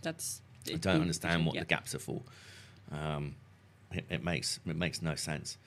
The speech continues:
Speaker 1: Yeah.
Speaker 2: Um, you know, you're paid for the skill that you have. You
Speaker 1: Yeah.
Speaker 2: know, you're not paid because of your gender.
Speaker 1: Yeah.
Speaker 2: Uh, I find that, yeah, odd.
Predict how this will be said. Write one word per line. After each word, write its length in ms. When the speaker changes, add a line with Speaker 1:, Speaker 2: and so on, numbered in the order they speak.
Speaker 1:
Yeah. 160
Speaker 2:
Um, 440
you 100
know, 140
you're 240
paid 520
for 160
the 60
skill 340
that 140
you 80
have. 420
You 120
Speaker 1:
Yeah. 60
Speaker 2:
know, 180
you're 240
not 160
paid 480
because 320
of 100
your 100
gender. 380
Speaker 1:
Yeah. 140
Speaker 2:
Uh, 300
I 100
find 300
that, 220
yeah, 160
odd. 200